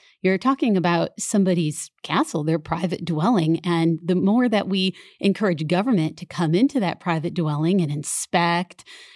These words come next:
um, you know, the more that we're giving up essential rights to privacy. Even the, uh, federal osha has resisted,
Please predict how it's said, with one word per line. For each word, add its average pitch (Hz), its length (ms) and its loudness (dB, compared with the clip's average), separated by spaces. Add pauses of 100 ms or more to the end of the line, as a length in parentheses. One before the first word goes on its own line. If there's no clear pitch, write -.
um, 160 360 0 (260)
you 214 100 4
know, 196 80 4
the 185 120 2
more 208 160 4
that 220 120 2
we're 185 100 0
giving 180 360 2
up 165 200 -2 (180)
essential 208 400 0
rights 170 300 0
to 165 80 -8
privacy. - 640 -4
Even 277 340 6
the, 180 300 -2
uh, 165 240 -2 (260)
federal 226 460 0
osha 202 500 0 (760)
has 175 500 0
resisted, 165 1000 0